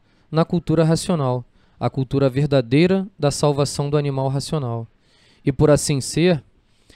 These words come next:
a vontade é só falar, e quanto mais fala, mais tem vontade de falar. Muitos,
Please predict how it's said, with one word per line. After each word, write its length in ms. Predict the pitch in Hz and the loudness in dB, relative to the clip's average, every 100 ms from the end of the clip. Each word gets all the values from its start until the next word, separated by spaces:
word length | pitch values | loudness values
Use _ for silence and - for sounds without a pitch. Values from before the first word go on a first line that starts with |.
| _ | _
a 140 | - 135 | 0 2
vontade 420 | 143 135 156 156 | 2 2 2 2
é 60 | |
só 180 | 147 175 | 2 0
falar, 500 | 175 196 143 131 127 _ _ _ | 2 2 2 2 -2 _ _ _
e 120 | - 139 | -6 2
quanto 320 | 165 170 156 | 4 4 0
mais 260 | 160 208 | 2 0
fala, 460 | - 170 170 190 185 _ - | 0 2 2 2 -2 _ -4
mais 280 | 151 170 | -2 -2
tem 140 | - 175 | -2 -4
vontade 420 | 175 170 165 160 | -2 -2 -2 -2
de 60 | 160 | -4
falar. 480 | - 165 127 123 - _ _ _ _ _ _ - | -4 -2 -2 -4 -8 _ _ _ _ _ _ 0
Muitos, 500 | 151 214 202 - | 4 6 4 -4